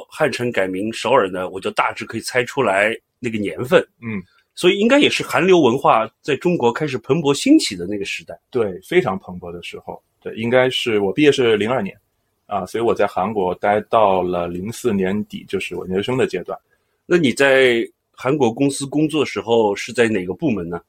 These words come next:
Speaker 2: 在唯一待过的一家韩国公司叫L G化学嘛。那，呃，这个公司我在它的中，所谓的中国的投资公司。
Speaker 1: 嗯。
Speaker 2: 这个公司的人力资源部下面的我们叫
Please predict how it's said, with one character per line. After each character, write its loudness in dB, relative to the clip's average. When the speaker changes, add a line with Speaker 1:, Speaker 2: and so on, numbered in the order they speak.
Speaker 2:
在 2
唯 0
一 2
待 4
过 0
的 -2
一 -4
家 -2
韩 -6
国 -4
公 -4
司 -6
叫 -4
L -4
G -8
化 -6
学 -16
嘛。 -10
那， -2
呃， -2
这 0
个 2
公 2
司 2
我 4
在 -2
它 2
的 -4
中， -10
所 -2
谓 0
的 4
中 2
国 2
的 -8
投 -2
资 -2
公 -8
司。 -18
Speaker 1:
嗯。 -8
Speaker 2:
这 6
个 2
公 0
司 -6
的 2
人 -2
力 -2
资 -4
源 2
部 4
下 -4
面 -4
的 -4
我 -6
们 -6
叫 0